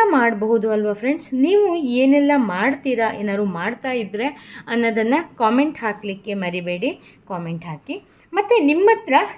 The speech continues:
ಯಾವ ಮಿಷನ್ ಇದೆ ಅನ್ನೋದನ್ನು ಕೂಡ ತಿಳಿಸಿ. ನೋಡಿ,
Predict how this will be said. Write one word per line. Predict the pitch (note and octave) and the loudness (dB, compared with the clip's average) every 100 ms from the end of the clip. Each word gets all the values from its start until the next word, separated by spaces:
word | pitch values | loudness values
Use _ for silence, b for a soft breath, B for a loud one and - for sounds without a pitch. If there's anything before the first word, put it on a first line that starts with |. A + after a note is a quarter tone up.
| - | -6
ಯಾವ | A#3+ A3+ D#4+ A4 F#4+ | 2 4 6 4 6
ಮಿಷನ್ | C#4 C4+ - G4 F#4 A#3 | 4 4 2 0 -2 -6
ಇದೆ | A3+ A#3+ B3+ | 0 2 2
ಅನ್ನೋದನ್ನು | - A3+ A3 G#3+ G3+ G#3 G3 | -2 -6 -2 0 0 -2 -4
ಕೂಡ | G3 G3 G3+ E4+ - B B - | -4 -4 -2 -2 -4 B B -6
ತಿಳಿಸಿ. | G3 F#3+ - F#3 - | -4 -4 -8 -14 -10
ನೋಡಿ, | A3 G#3 D4+ | -4 -2 -2